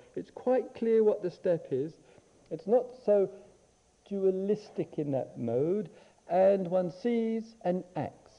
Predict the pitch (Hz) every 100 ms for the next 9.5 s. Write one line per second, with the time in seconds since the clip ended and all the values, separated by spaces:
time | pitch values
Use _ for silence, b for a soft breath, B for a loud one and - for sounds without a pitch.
0 | _ _ _ _ _ _ _ _ _ _
1 | _ _ _ 202 247 202 233 233 - -
2 | 220 208 185 175 185 190 185 160 170 -
3 | 180 180 185 190 160 180 - - 160 156
4 | - 202 196 185 185 - 185 185 160 135
5 | B B B B 135 127 123 120 - 190
6 | 170 - 170 165 147 117 107 - - 156
7 | 151 151 151 117 110 110 _ 143 139 135
8 | 131 123 120 113 123 131 - - 208 -
9 | - 220 220 226 220